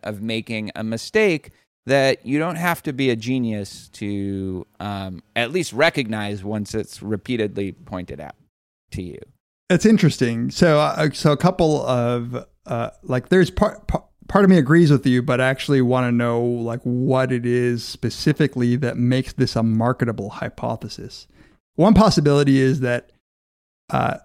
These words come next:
Speaker 2: sort of in this, uh, Gladwellian way, anything that challenges a deeply held belief by what we might call a scientific finding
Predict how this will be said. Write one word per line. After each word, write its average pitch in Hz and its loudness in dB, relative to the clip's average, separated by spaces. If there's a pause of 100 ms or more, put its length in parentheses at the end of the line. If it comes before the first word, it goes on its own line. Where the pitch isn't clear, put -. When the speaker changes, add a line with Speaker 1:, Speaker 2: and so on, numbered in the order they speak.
(160)
Speaker 2:
sort 139 2
of 127 -2
in 143 4
this, 131 0 (320)
uh, 120 0
Gladwellian 131 2 (320)
way, 120 -2 (460)
anything 175 4
that 131 -2
challenges 151 2 (100)
a 139 -2
deeply 139 0
held 123 -2
belief 123 -2 (560)
by 120 -2 (480)
what 127 -2
we 127 0
might 120 -2
call 117 -2
a 113 -6
scientific 120 -8
finding 135 -2